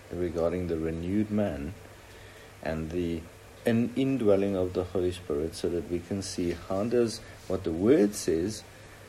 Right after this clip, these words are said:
uh, relate to what we know physiologically is the state of man while he's alive, and, um, can we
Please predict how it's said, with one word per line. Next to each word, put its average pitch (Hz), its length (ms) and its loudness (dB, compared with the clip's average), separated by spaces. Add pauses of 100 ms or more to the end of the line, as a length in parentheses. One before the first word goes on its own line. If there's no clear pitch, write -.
(180)
uh, 87 320 0
relate 98 460 4
to - 100 -2
what 95 360 -2
we 95 60 0
know 90 300 0
physiologically 98 1000 -2
is 92 180 -2
the 95 120 -6
state 98 420 0
of 110 160 0
man 78 400 -4
while 78 300 2
he's 82 260 -4
alive, 71 460 -2 (600)
and, 92 360 0
um, 90 360 2 (1700)
can 131 280 6
we 131 340 2